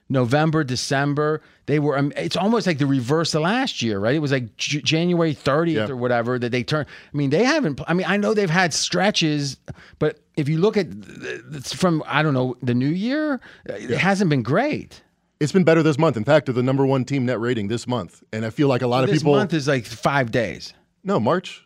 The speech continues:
Speaker 2: Oh, no, March, not, not this month, last
Speaker 1: Uh,
Speaker 2: month.
Speaker 1: okay.
Speaker 2: So they had a close losses versus the Wiz-, or blowout versus the Wizards. They lost close to the Rockets. They had
Speaker 1: So you're
Speaker 2: these, like
Speaker 1: saying Boston was the best team in the N B A in
Speaker 2: Exactly.
Speaker 1: March.
Speaker 2: And you listen to Bill Simmons' podcast, and you would think they're the worst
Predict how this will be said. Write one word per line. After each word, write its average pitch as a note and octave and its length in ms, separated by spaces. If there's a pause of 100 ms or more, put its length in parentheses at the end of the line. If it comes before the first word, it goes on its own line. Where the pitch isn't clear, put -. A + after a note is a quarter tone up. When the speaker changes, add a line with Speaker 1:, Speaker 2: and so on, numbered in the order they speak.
(160)
Speaker 2:
Oh, C#3+ 100
no, C#3+ 80
March, C#3 340
not, C3+ 180
not A2 140
this G2 160
month, F#2 120
last C#3+ 240
Speaker 1:
Uh, F2 60
Speaker 2:
month. - 180
Speaker 1:
okay. C3+ 400
Speaker 2:
So - 60
they D#3+ 80
had F3 220
a C#3 80
close D#3+ 320
losses D3 300
versus A#2+ 160
the G#2 80
Wiz-, B2+ 300
or G2+ 140
blowout C#3 380
versus C3+ 140
the B2+ 80
Wizards. C3 280
They A2+ 80
lost B2 220
close C3+ 200
to - 80
the A2+ 80
Rockets. A#2 340
They C#3+ 80
had F#3 60
Speaker 1:
So G3 40
you're G3 60
Speaker 2:
these, E3+ 60
like F#3 80
Speaker 1:
saying D#3+ 100
Boston G3+ 420
was F3 140
the C#3+ 80
best F3+ 340
team G3+ 140
in F3+ 40
the E3 120
N E3 100
B D3+ 160
A C#3+ 140
in C3 60
Speaker 2:
Exactly. C3 440
Speaker 1:
March. - 120
Speaker 2:
And C3 100
you D3+ 60
listen E3+ 180
to F3 80
Bill E3+ 160
Simmons' E3+ 260
podcast, D#3 360
and C3+ 40
you B2 80
would A#2+ 80
think C#3 140
they're C3+ 80
the C#3 80
worst C3+ 400